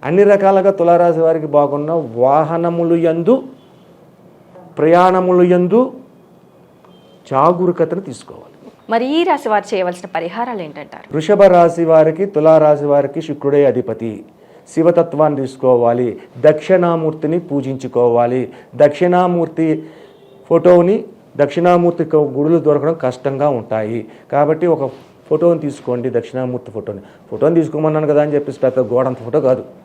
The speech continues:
Speaker 1: చిన్న ఫోటో తీసుకోవాలి. ఆ ఫోటోని తీసుకుని అక్కడ దక్షిణామూర్తి దేవుడి గదిలో పెట్టుకుని దక్షిణామూర్తి ముందు వెండి ప్రమిద పెట్టి ఆ వెండి ప్రమిదలోని రెండు ఒత్తులు వేసి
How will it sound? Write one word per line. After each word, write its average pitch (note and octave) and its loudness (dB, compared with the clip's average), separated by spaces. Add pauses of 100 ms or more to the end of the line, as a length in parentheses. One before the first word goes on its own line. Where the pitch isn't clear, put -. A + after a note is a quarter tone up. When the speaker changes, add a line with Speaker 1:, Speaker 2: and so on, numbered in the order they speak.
(480)
Speaker 1:
చిన్న C#3+ 0
ఫోటో C3+ -2
తీసుకోవాలి. A2+ -8 (480)
ఆ D3+ 2
ఫోటోని D#3+ 2
తీసుకుని C#3+ -2 (240)
అక్కడ B2+ -6 (100)
దక్షిణామూర్తి D#3+ -2
దేవుడి D3 2
గదిలో D3 0
పెట్టుకుని B2 -6 (240)
దక్షిణామూర్తి F3 -2
ముందు C#3+ -2 (200)
వెండి E3 0
ప్రమిద E3+ -2
పెట్టి C#3 -2 (160)
ఆ C3+ 0
వెండి C#3+ -2
ప్రమిదలోని C#3+ 0 (180)
రెండు D#3 0
ఒత్తులు C3+ 2 (320)
వేసి C#3 -2